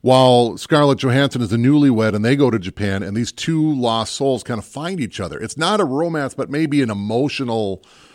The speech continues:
romance, I guess, in a way. They don't hook up, but they do definitely connect. They're there for different reasons. They're very different people, big age gap between them, but nothing's really gonna come of it. And at the end of the movie,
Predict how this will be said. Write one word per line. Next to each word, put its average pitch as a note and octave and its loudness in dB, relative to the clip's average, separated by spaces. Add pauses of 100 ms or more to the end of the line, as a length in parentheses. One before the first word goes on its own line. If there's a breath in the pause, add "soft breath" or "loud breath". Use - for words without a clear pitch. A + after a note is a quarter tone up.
(220 soft breath)
romance, G#2 -2
I G#2 -2
guess, G2+ -2
in G2+ -4
a F#2+ -4
way. F#2+ -4
They G#2+ 0
don't A2 -4
hook - -10
up, A2+ -4
but G2 -8
they A2 -4
do C#3 2
definitely A2+ -4
connect. G2 -10 (400 soft breath)
They're A#2 0
there D3 8
for D3 -2
different C3+ 0
reasons. C3 0
They're G2+ -2
very B2+ 2
different B2+ -4
people, A#2+ -4
big B2+ -2
age A#2+ 0
gap G#2 -4
between A#2 -8
them, G#2+ -4
but G#2 -6
nothing's A#2+ -8
really A2 -4
gonna G2 -6
come E3+ -4
of G2 -4
it. G#2 -4
And A2 -8
at A#2+ -6
the A2+ -8
end B2+ -2
of A#2 2
the G2+ -4
movie, B2+ 2